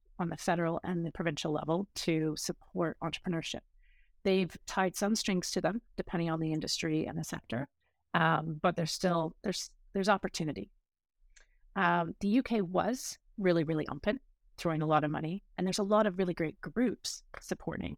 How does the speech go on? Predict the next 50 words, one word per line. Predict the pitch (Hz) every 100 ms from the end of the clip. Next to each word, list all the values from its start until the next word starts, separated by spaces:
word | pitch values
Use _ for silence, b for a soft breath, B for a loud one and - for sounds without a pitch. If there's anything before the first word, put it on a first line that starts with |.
| _
So, | - 175 156 -
and | 175 165
government | 185 190 175 - -
adjacent | - - 165 - 147 -
groups, | 165 - -
if | -
you | 156
wanna | 143
call | - -
it | -
that, | - - _ _ -
who | 190
are |
doing | 165 160
some | - 165
amazing | 160 160 175 175 160 147 147
work | - - - - _ _ - -
to |
support. | 185 - - 160 - -
And | 165
I, | 160
and | - 151
I | 156
have | 156 151
the |
privilege | 156 175 160 156
of | 151
being | 151 147 _ _ _ _ -
a | 165
volunteer | 160 160 - 175
in | 165
some | - 220
of | 180
them. | - - - _ _ _ -
And, | 175 165 165 160
but | - 190
the | 185
government, | 175 214 214 220 185 151 - - - _ _ _ _ _ _
there's | 185 160
been | 175
a |
lot | 170 160
of | -
changes, | - 160 151
especially | - 156 180
in | 147
the |
last | -
six | - -
months. | - -